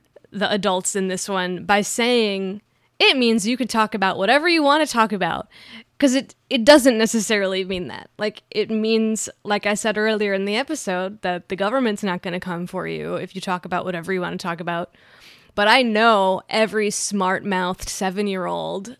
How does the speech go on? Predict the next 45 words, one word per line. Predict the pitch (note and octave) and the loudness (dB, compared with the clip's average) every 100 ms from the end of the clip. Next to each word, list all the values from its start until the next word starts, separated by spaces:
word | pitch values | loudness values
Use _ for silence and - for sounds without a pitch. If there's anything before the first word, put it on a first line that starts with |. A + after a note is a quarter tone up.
| - | -8
who | A3+ G3+ F#3 | -2 0 0
talked | - G3 F#3+ - F#3 | -2 0 0 0 0
back | F3 F3+ - | 0 0 -2
to | G3 | -4
their | F3+ E3+ | -4 -4
parents | G3 F#3+ F#3+ F#3 | -4 -2 -2 -4
that | F3+ E3+ F3 | -6 -6 -6
night | E3+ - | -8 -8
'cause | G3 | -6
they | F#3+ | -6
didn't | F#3 F#3+ | -4 -6
wanna | F3 F3 | -4 -6
eat | - F3 | -6 -6
their | E3+ E3 | -6 -6
vegetables | E3+ F#3 F#3+ E3+ E3+ F3 | -6 -6 -8 -8 -8 -8
was | F#3+ G3+ | -6 -4
like, | E3 - | -4 -2
"Lukey | C4+ F4+ F4 E4 | 0 2 2 4
said | C#4+ | 6
I | C#4+ | 6
could | D#4+ - | 4 0
talk | C#4+ D4 | 0 2
about | D4+ B3 | 2 4
whatever | G#3 D#4 D4 E4+ | 6 6 8 8
I | D#4 | 8
<laughs> | F#4 | 8
wanted | G4 E4 | 8 6
to | D4+ | 0
talk | D4+ C#4 C4 B3+ | -2 0 0 0
about." | G#3+ G3 F3 - - - D4 | 0 0 0 -4 -12 -12 -4
I | - | 0
just | B3 C4+ | 0 0
saw | - - E4+ D4+ A#3+ | -2 -2 2 6 6
it | F#3+ | 6
in | G#3+ A#3+ | 0 0
my | G#3+ G#3 | 0 0
mind's | G3 G3 G#3 | 0 -2 -2
eye | F3+ F#3+ F3+ | 2 2 2
the | F#3 | -4
second | F#3 - G#3 G3 F#3+ | -4 -2 -2 -2 -2
that | F3+ | -4
came | G3+ F#3+ | -2 0
out | F3+ F3 | 0 -2
of | F3 | -4
his | F3+ E3+ | -8 -8